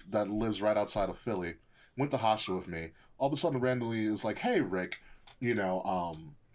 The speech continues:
my family, the, the, the, the Saturday after Thanksgiving always has this holiday party, and we have someone play Santa Claus, but, uh, my uncle's a little bit too old to play Santa, so could you play Santa Claus for us?"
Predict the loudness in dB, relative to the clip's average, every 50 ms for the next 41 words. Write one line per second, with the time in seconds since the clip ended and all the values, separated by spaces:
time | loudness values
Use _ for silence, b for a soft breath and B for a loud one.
0 | B B B B B B B B B _ _ -2 -2 0 0 2 2 2 2 2
1 | 2 0 0 -2 -6 -12 -10 -4 -2 0 2 2 0 0 -2 -4 -2 -2 -2 0
2 | -2 -4 -4 -4 -2 0 0 0 0 -2 -4 -6 -4 -2 0 2 4 4 4 4
3 | 2 2 0 2 2 2 2 2 -2 -4 -4 -4 -4 -2 -2 -2 0 0 0 0
4 | 0 0 0 0 0 0 -2 -2 -2 0 2 2 4 4 2 0 0 0 0 0
5 | 0 0 -2 -4 B B B B B B 0 2 4 4 2 2 0 0 -2 -2
6 | -4 -2 -4 -2 0 0 0 0 0 -2 0 0 0 0 0 -2 -4 -4 -4 -2
7 | -2 0 0 0 0 -2 -4 B B B B B 0 0 2 2 0 0 0 0
8 | 0 0 0 0 -2 0 0 -2 -2 -2 -2 -2 -2 -2 -2 -2 -2 -2 -2 0
9 | 0 2 2 2 0 0 -2 -4 B B B B _ 0 2 4 4 4 4 4
10 | 2 2 0 -2 -4 -8 -14 _ -8 -6 2 4 4 4 4 2 2 2 0 0
11 | 2 4 4 4 4 2 0 0 -2 -2 -2 -2 -4 -4 -4 -4 -6 -8 -8 -6
12 | -8 -8 -8